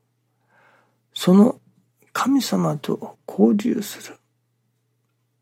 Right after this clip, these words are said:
心が通い合うということですね。これなどは言葉でああだこうだというのが大変難しい。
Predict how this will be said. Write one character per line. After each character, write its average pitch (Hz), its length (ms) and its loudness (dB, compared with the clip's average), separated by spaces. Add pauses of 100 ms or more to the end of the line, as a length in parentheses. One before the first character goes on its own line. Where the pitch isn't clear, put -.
心 226 400 2
が - 220 -6
通 165 340 2
い 285 160 -2
合 196 140 0
う 302 200 -2
と 180 120 -4
い 165 120 2
う 170 80 -6
こ - 140 -14
と - 160 -8
で 214 80 -8
す - 180 -10
ね。 196 220 -8 (1000)
こ - 140 -4
れ 156 240 4
な 160 220 2
ど 147 120 -4
は - 360 -8 (640)
言 - 300 -2
葉 196 160 4
で 208 360 -4 (460)
あ 151 200 0
あ 151 60 -2
だ 156 160 -8
こ 180 220 -2
う 165 60 -2
だ - 120 -6
と - 120 -10
い 92 140 0
う - 40 2
の 87 140 0
が - 240 -6
大 - 180 -8
変 247 260 -4
難 196 120 -2
し - 460 -10
い。 - 40 -20